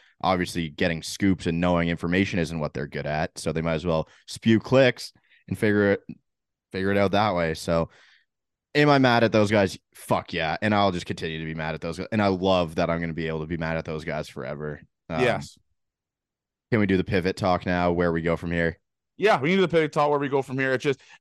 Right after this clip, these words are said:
Speaker 2: Avery, I will say this. And, um,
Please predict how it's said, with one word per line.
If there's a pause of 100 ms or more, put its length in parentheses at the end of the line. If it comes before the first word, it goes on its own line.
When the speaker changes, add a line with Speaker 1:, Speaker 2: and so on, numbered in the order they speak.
Speaker 2:
Avery,
I
will
say
this.
And, (960)
um,